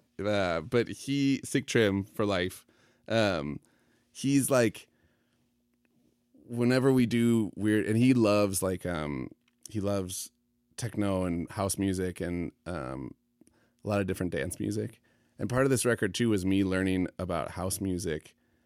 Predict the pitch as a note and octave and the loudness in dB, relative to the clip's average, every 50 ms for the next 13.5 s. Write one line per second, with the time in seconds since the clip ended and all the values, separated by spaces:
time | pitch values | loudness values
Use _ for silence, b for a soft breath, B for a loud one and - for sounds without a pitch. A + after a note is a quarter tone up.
0 | _ _ - - F#2+ F#2+ F#2 F2+ E2+ F#2+ G2+ G2+ G2 G2 G2 F#2+ F2 E2 G2 F#2+ | _ _ -8 -6 -4 -2 -2 -4 -2 -2 0 0 2 2 2 0 0 0 0 0
1 | F#2 F2+ F2 E2 - E2+ - - - F2+ F#2 F#2 F#2 F2+ F2 E2 - F2+ F2+ E2+ | 0 0 -2 -2 -4 -6 -6 -6 -6 -4 -2 -2 -2 -4 -4 -4 -4 -4 -4 -4
2 | F2 - - F2 E2+ - - A#1 G#1+ - - - - F#2 F2 E2+ E2+ E2+ D#2+ - | -6 -6 -8 -8 -8 -6 -6 -8 -8 -8 -10 -12 -8 -6 -4 -4 -4 -4 -6 -8
3 | - - F2 E2 E2 D#2+ D#2+ D2+ D2+ - - _ _ _ _ _ - F2 C#2+ G#1 | -8 -6 -4 -4 -2 -4 -4 -6 -8 -10 -14 _ _ _ _ _ -12 -10 -10 -10
4 | G1+ G1+ A1+ G#1 G1+ G1+ - _ _ _ _ _ - - - - - - - - | -10 -12 -12 -12 -14 -14 -16 _ _ _ _ _ -20 -18 -16 -16 -16 -14 -10 -8
5 | F#2 F2 E2+ E2+ E2 E2 E2 D#2+ E2 D#2 D2 D#2 - - - E2 D#2+ D#2 D#2+ D#2+ | -6 -6 -4 -4 -4 -4 -4 -6 -6 -6 -8 -10 -10 -8 -8 -6 -6 -6 -6 -8
6 | D#2+ D#2 D2 - C#2 D2 C#2+ D#2+ D#2+ D#2 - - - - - - - - - - | -8 -8 -8 -8 -8 -8 -8 -8 -10 -12 -12 -16 -18 -16 -14 -14 -12 -12 -12 -12
7 | - - - - F2 - - G2+ G2 F#2+ F2 F#2 E2+ - - - G2+ G#2 G2+ G2 | -14 -14 -12 -12 -10 -8 -8 -6 -6 -6 -6 -8 -8 -8 -6 -4 -2 -2 0 0
8 | G2+ G2 F2+ F2+ D2+ C#2+ D2+ - - F#2+ G#2 G#2+ G#2+ - - E2 - - - - | -2 -2 -2 -2 -4 -4 -6 -4 -4 -2 0 0 -2 -2 -4 -8 -8 -8 -6 -6
9 | G2 F2+ - - - F2+ F2+ F2+ F2+ F2+ F2 F2 E2 - - - D2+ D2 C#2 F2+ | -6 -6 -6 -6 -6 -4 -4 -2 -2 -2 -2 -4 -6 -8 -6 -6 -6 -6 -6 -8
10 | - _ _ _ _ _ _ _ _ _ - - - - - - F2+ F2 F2 E2+ | -12 _ _ _ _ _ _ _ _ _ -14 -12 -10 -8 -6 -4 -4 -4 -4 -4
11 | D#2 - - D#2+ D#2 D2+ D2+ D#2 D2+ C#2 - - - - F2 D#2+ - F2+ F2 E2+ | -4 -6 -6 -6 -4 -4 -4 -4 -4 -6 -8 -10 -12 -12 -12 -10 -8 -8 -6 -4
12 | F2 F2 F#2 F#2+ A2+ - - F#2+ F#2 - _ - - - F#2 F#2 F#2 F#2 F#2+ F#2+ | -2 -2 -4 -4 -6 -6 -6 -6 -6 -6 _ -18 -14 -10 -8 -6 -6 -4 -4 -2
13 | F#2+ F#2+ - - - - A2 A#2+ A#2+ A#2+ | -2 -4 -4 -4 -4 -4 -4 -4 -4 -6